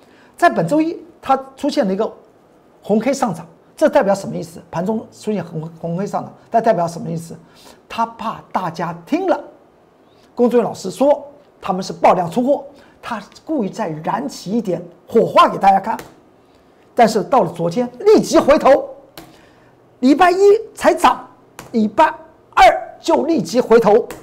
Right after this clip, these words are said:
到了今天，你去看，它形成十日线，昨天出现了下跌，叫做空方量能有效，今天出现十日线，是，是不是代表？而且量缩成这个样子，股票的上涨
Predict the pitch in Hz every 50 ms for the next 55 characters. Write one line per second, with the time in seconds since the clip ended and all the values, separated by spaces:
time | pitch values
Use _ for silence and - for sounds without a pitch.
0 | - _ _ _ _ _ _ _ _ _ _ _ _ _ _ _ _ _ - -
1 | 202 180 170 165 - - - 277 285 302 - - 294 302 302 - - 190 165 -
2 | 220 202 226 220 - - - - _ - - 269 262 - 240 233 254 254 - -
3 | 349 302 262 330 359 - - - - - _ _ _ _ _ _ _ _ _ _
4 | _ _ _ _ _ _ _ _ _ - 220 277 294 294 339 339 320 - - 302
5 | - 302 240 190 175 180 - - - - - _ _ - - - 339 - 180 -
6 | 160 147 139 120 - - - _ _ _ - - 208 185 - - 185 165 165 -
7 | - 226 233 - 220 214 220 190 160 156 156 135 - - 170 - - - - -
8 | - 240 254 240 - 254 220 220 180 165 - 180 160 - - 180 - - - -
9 | - _ _ _ - - - 233 196 - - - - 269 226 226 220 - 269 220
10 | 151 156 156 147 - - _ _ _ _ _ _ _ _ _ _ _ _ _ -
11 | - 170 185 170 190 269 285 196 165 - - 269 - - 185 214 214 - - -
12 | 294 208 208 175 160 - - - - _ _ _ _ _ _ _ _ _ _ _
13 | _ _ _ _ _ _ _ - - 165 160 - 262 262 196 165 - 247 202 160
14 | - 143